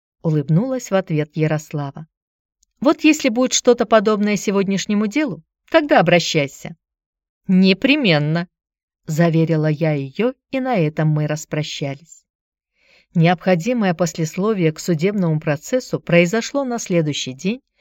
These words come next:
когда ко мне домой явилась разъяренная Морозникова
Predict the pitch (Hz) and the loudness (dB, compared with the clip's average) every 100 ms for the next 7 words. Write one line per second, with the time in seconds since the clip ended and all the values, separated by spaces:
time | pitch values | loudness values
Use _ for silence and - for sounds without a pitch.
0 | _ _ 202 190 185 180 180 175 151 139 | _ _ 0 2 0 0 0 0 0 -2
1 | 143 247 240 254 240 233 220 - - 185 | -2 -2 -2 -2 -2 -4 -6 -10 -6 -2
2 | 180 175 175 156 156 160 160 156 160 160 | 0 2 0 2 0 0 0 0 0 -2
3 | 156 147 - 131 | -4 -10 -10 -12